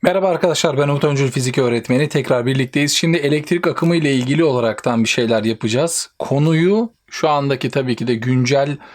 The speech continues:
mep kitabına göre, e, çözümlüyoruz, anlatıyoruz. Onu da tekrar belirtmek isteriz. Bazı kavramları tabii verilmesi gerektiği gibi, verilmesi gereken sırada verdim ben. Yani bu elektrik akımı ile ilgili şöyle bir sıkıntımız var.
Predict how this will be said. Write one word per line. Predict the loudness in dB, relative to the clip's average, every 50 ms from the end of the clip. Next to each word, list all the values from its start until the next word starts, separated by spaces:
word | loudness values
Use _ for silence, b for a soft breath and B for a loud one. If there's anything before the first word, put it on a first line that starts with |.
| B B B
mep | 0 0 0 0 -2 -6
kitabına | -10 -6 -4 -2 0 0 2 0 0
göre, | 2 0 0 2 2 0 -2 -2 -6 -8 -8
e, | -6 -4 -4 -4 -4 -6
çözümlüyoruz, | -6 -2 -2 0 2 2 2 4 4 2 2 0 -2 -2 -2 -4 -4
anlatıyoruz. | -2 0 2 2 0 0 -2 -2 -2 -2 -2 -4
Onu | -2 -2 0 0 2
da | 0 -2
tekrar | -2 -2 -4 -2 0 -2 0 0
belirtmek | 0 0 0 -2 -2 -2 -2 -4 -2 -4
isteriz. | -4 -4 -4 -4 -6 -8 -14 B B B B B B B 0
Bazı | 0 2 2 0 0
kavramları | 0 2 0 2 2 0 0 0 0 0 0 0
tabii | 0 0 0 2 0 0 B B B B B B B
verilmesi | -2 0 2 2 2 2 2 2 2 0 0 -2 -2 0
gerektiği | 2 2 2 2 0 -2 -2 -2 0 0 2
gibi, | 0 -2 -2 -2 0 0
verilmesi | 0 0 2 2 2 2 0 0 -2 -2 -2 -2
gereken | 0 0 2 2 0 0 0 0 0 0
sırada | 0 -2 0 0 0 2 2 2 0
verdim | 0 0 -2 -2 -2 0 0 2
ben. | 2 0 -2 -4 B B B B B B B
Yani | -4 -2 0 0 0 0 0
bu | 0 0 0
elektrik | 0 0 0 0 0 0 -4 -2 0 0
akımı | -2 0 0 2 2
ile | 2 2 2 0
ilgili | 0 2 0 0 0
şöyle | 0 0 0 0 2 2 0
bir | 0
sıkıntımız | -2 -4 -4 -2 -2 -2 0 2 2 2 2 2 2 0
var. | 0 0